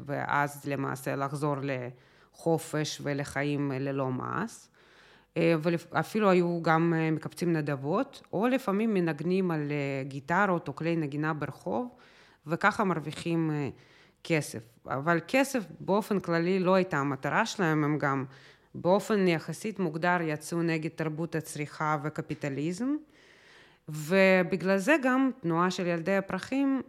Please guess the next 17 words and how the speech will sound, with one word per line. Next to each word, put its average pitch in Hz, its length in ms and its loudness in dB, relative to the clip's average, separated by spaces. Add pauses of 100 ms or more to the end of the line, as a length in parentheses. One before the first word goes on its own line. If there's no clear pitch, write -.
אה, 175 60 -2 (760)
נקראת 185 680 -2
בין 180 280 0
היתר 190 500 -2 (480)
תרבות 175 420 0
הנגד, 147 460 0 (300)
כלומר 175 640 0
נגד 175 480 0 (320)
כל 190 520 2
מה 165 240 0
שהיה, 143 580 -2
בין 156 340 -2
אם 135 180 -2
כלכלי, 185 640 -4 (120)
בין 170 300 2
אם 135 100 -2
חברתי, 151 680 -4